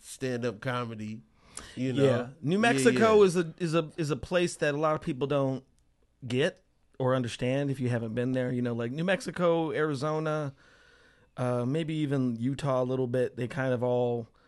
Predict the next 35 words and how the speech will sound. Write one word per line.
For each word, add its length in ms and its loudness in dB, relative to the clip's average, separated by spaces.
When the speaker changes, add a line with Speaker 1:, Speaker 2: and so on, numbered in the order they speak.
Speaker 2:
people 300 -2
are 80 2
like, 240 -2
if 100 -8
you're 80 0
not 160 0
from 260 2
there, 260 6
then 160 -2
you, 160 -2
so 200 -8
a 100 -8
lot 160 0
of 100 -4
the 60 -12
times 220 -4
people 160 -6
are 60 -4
just 140 -8
like, 120 -4
"What? 320 -2
What 180 -6
is 120 -8
that?" 280 -6
Speaker 1:
I've 220 -2
only 400 0
been 200 4
to 60 4
Me-, 220 0
New 180 4
Mexico 720 2
to 200 0
do, 440 0
um, 840 -4
uh, 400 -2